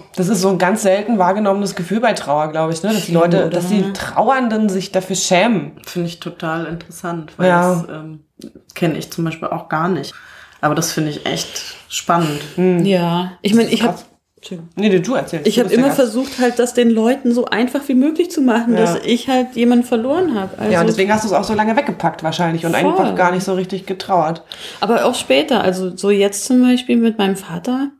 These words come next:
Speaker 2: ich sag immer noch jetzt, ne, das ist drei Jahre her.
Speaker 1: Ja, ist doch fast noch jetzt.
Speaker 2: Ja, aber das war auch so,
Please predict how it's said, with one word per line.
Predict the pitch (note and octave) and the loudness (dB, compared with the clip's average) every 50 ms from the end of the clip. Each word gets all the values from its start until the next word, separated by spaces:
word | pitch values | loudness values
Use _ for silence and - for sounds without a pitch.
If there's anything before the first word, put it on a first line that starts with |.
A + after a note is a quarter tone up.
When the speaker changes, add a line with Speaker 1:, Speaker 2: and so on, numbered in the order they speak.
| _ _ | _ _
Speaker 2:
ich | _ - | _ -2
sag | F3 E3+ E3+ | -2 -2 0
immer | F3 F3+ F3+ | 2 4 4
noch | F#3+ F#3 E3+ | 4 4 4
jetzt, | F#3 G3 G3+ G3 - | 2 2 0 0 0
ne, | G3+ F#3 | 0 0
das | F3+ G3 G3 | 0 0 -2
ist | - | -4
drei | - - F#3 G3+ | -4 -2 -2 0
Jahre | A3 A3+ A3+ G3+ G#3 | 0 -2 -2 -2 -4
her. | G#3 A3 A#3 A3 G#3+ G3 - - _ | -2 -2 -2 -4 -4 -8 -12 -12 _
Speaker 1:
Ja, | - F3 F3+ F3+ F3 F3+ F#3 | 0 2 4 4 6 4 4
ist | F3 F3 - | 2 2 0
doch | F3+ E3 - | -2 -2 0
fast | - D#3+ E3 - E3+ | 0 -2 0 -2 -2
noch | D#3+ E3 | 0 0
jetzt. | E3 D#3+ D#3+ - | 0 -2 -2 -2
Speaker 2:
Ja, | G3 F#3+ G#2 - G#2+ - - - _ _ | -2 -2 0 0 0 -2 -2 -8 _ _
aber | - G#3 G3+ F#3+ G#3+ G#3+ F#3+ - - - | 0 2 4 4 4 4 4 2 0 -2
das | G3 F#3+ - - | -4 -2 0 0
war | B3 A#3+ - | 0 2 2
auch | B3 C#4+ F4 | 2 0 0
so, | - - A3+ G#3 G#3 G3 - | 0 0 2 2 2 2 0